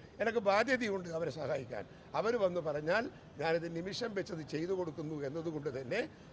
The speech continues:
നമ്മളെയൊക്കെ വ്യക്തിത്വം, രാഷ്ട്രീയത്തിലെ നമ്മുടെയൊക്കെ ശുദ്ധതയും അവരൊക്കെ വിലയിരുത്തി കഴിഞ്ഞു already. അതുകൊണ്ട് പിണറായി വിജയൻ്റെ സ്വന്തം നിയോജക മണ്ഡലത്തിൽ പോലും അദ്ദേഹത്തിന് ജയിച്ചു വരാൻ സാധിക്കുമെന്നുള്ള വിശ്വാസം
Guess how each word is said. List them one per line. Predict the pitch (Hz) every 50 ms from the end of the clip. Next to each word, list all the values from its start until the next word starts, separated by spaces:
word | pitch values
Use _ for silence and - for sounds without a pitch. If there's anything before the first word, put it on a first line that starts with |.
| - - 175
നമ്മളെയൊക്കെ | 196 233 262 254 240 202 185 175 - 220 196 170 160
വ്യക്തിത്വം, | 147 - - 220 - - 202 190 180 170 170
രാഷ്ട്രീയത്തിലെ | 156 165 165 - - 208 185 175 147 - 160 160 156 151
നമ്മുടെയൊക്കെ | 139 156 170 170 165 156 135 160 151 -
ശുദ്ധതയും | - 156 143 143 170 175 147 147 117 98 - - - - - - - - 156
അവരൊക്കെ | 175 180 170 - 170 156 139
വിലയിരുത്തി | 139 139 160 160 156 151 - 151 135 -
കഴിഞ്ഞു | 131 131 139 139 135 110 123
already. | 127 113 123 113 92 85 82 - - - - - - - - -
അതുകൊണ്ട് | 160 185 185 196 185 185 170
പിണറായി | 165 156 170 180 190 202 196 190
വിജയൻ്റെ | 185 190 180 175 175 -
സ്വന്തം | - 170 202 233 226 269 262 254 226
നിയോജക | 208 208 202 196 196 196 175 185 170
മണ്ഡലത്തിൽ | 165 165 165 165 - 180 165 151 143
പോലും | 156 156 151 147 123 - - - - - - 147
അദ്ദേഹത്തിന് | 151 170 170 160 170 160 160 175 160 156 156
ജയിച്ചു | 156 156 151 - 190 160
വരാൻ | 165 160 151 156 131 -
സാധിക്കുമെന്നുള്ള | 156 156 165 160 165 151 160 156 143 135 151 139 143 139 139
വിശ്വാസം | 120 - - 170 160 143 160 139